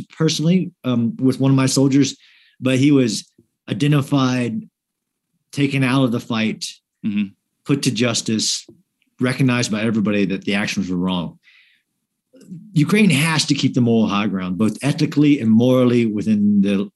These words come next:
Speaker 1: the international law of armed conflict. They have to, but they have to be very careful. I agree with you, parading, you know, even the high, the captures of high, high level people in the one with the C N N access to the, the pilots.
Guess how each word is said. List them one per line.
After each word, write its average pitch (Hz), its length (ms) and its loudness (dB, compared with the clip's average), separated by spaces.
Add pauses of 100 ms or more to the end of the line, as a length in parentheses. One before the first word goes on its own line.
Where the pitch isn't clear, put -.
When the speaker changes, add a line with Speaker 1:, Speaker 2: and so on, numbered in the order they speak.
Speaker 1:
the 98 320 -2
international 113 600 2
law 104 440 2
of 98 140 -2
armed 101 240 0
conflict. 98 400 -4
They 107 120 -2
have 117 380 -4
to, 92 200 -2 (260)
but 117 80 -2
they 139 80 2
have 147 100 0
to 135 100 4
be 123 40 2
very 135 220 2
careful. 131 320 -2
I 131 160 -2
agree 139 240 2
with 139 120 2
you, 131 120 2
parading, 135 680 0
you 113 220 -2
know, 110 120 -2
even 135 300 4
the 113 220 0
high, 123 680 -2 (680)
the - 80 -2
captures 127 460 0
of 110 80 0
high, 117 380 -2
high 113 220 -6
level 113 280 -2
people 117 560 0 (440)
in 120 100 0
the 120 80 2
one 127 260 4
with 120 120 0
the 110 60 -2
C 135 220 2
N 117 120 2
N 120 460 -2 (440)
access 113 340 -2
to 110 140 -4
the, 101 400 -2
the 107 100 -6
pilots. 143 720 0